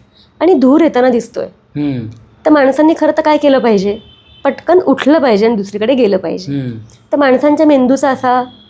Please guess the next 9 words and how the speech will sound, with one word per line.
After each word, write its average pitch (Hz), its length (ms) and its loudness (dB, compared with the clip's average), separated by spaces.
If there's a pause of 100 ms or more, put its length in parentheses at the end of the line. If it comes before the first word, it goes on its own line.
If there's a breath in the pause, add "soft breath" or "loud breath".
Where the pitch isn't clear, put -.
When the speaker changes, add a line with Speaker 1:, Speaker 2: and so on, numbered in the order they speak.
(320)
Speaker 1:
अ, - 320 -8
हे 247 140 2
चालला 214 320 2
होता, 196 300 -2
वि-, 220 140 -4 (440 soft breath)
काय 214 280 0
प्रक्रिया 262 560 0
चालू 214 240 2
होती 208 380 -2